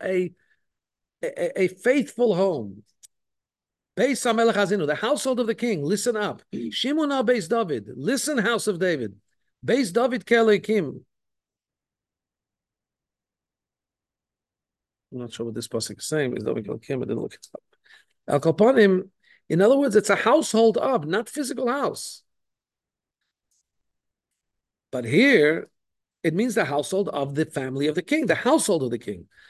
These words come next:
So why does Rashi bring here the verse that he comes to support? What does it mean that Hashem made them houses? He's bringing a, a verse that literally means Shlomo HaMelech built the physical structure, the physical house.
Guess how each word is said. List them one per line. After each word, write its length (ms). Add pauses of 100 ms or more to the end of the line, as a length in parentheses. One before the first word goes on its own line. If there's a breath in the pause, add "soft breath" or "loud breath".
(100)
So 180
why 260
does 240
Rashi 440
bring 380
here 340
the 120
verse 340
that 100
he 140 (220)
comes 320
to 160
support? 720 (400 soft breath)
What 120
does 140
it 120
mean 220
that 100
Hashem 280
made 180
them 140
houses? 600 (340 soft breath)
He's 180
bringing 540
a, 300
a 100
verse 380
that 160
literally 400
means 220
Shlomo 360
HaMelech 320
built 220
the 120 (120)
physical 340
structure, 500
the 100
physical 420
house. 480